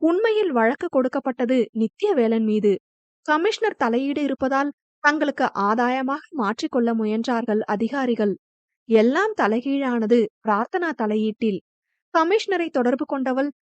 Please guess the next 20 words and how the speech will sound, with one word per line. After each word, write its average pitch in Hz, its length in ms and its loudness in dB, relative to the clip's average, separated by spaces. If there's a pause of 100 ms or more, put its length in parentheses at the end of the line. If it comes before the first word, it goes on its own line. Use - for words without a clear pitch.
(120)
நித்தியவேலனை 254 760 2
விடுவிக்குமாறு 277 720 -2
கோரிக்கை 262 480 2
வைக்க, 226 440 0 (480)
அவரோ 320 380 2 (260)
ஆராதனாவை 262 680 2
கை 208 200 2
காட்டி 311 340 -6
மறுத்தார். 220 520 -2 (720)
அக்காவை 415 480 2
தான் 233 280 2
சமாதானம் 311 500 -4
செய்து 277 220 -2
கொள்வதாக 262 520 0
உறுதியளித்தவள் 247 800 0 (400)
அன்னலட்சுமி 311 640 0
பேசிவிட்டு 254 580 0
சென்ற 247 260 -2
சிறிது 254 360 -2
நேரத்திலேயே 247 720 0